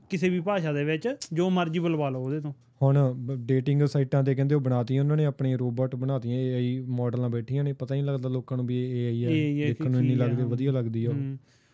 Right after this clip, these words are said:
Speaker 1: ਹੁਣ ਆਹ ਦੇਖ ਲਓ, ਅ, ਏ ਆਈ ਦੇ ਕਰਕੇ ਸਿੱਧੂ ਮੂਸੇਵਾਲੇ ਦੇ, ਹਨਾ, ਜਿਹੜੇ ਉਹਦੇ ਗਾਣੇ ਹੈ ਵੀ ਨਹੀਂ, ਕਿਸੇ ਹੋਰ ਸਿੰਗਰ ਨੇ ਗਾਏ ਹੁੰਦੇ, ਉਹਦਾ ਚੱਲਦਾ ਨਹੀਂ, ਉਹ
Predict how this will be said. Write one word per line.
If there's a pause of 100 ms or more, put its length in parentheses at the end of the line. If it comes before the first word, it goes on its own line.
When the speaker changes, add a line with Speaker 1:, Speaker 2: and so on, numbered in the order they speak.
(160)
Speaker 1:
ਹੁਣ
ਆਹ
ਦੇਖ
ਲਓ,
ਅ,
ਏ
ਆਈ
ਦੇ
ਕਰਕੇ
ਸਿੱਧੂ
ਮੂਸੇਵਾਲੇ
ਦੇ,
ਹਨਾ,
ਜਿਹੜੇ
ਉਹਦੇ
ਗਾਣੇ
ਹੈ
ਵੀ
ਨਹੀਂ, (220)
ਕਿਸੇ
ਹੋਰ
ਸਿੰਗਰ
ਨੇ
ਗਾਏ
ਹੁੰਦੇ,
ਉਹਦਾ
ਚੱਲਦਾ
ਨਹੀਂ,
ਉਹ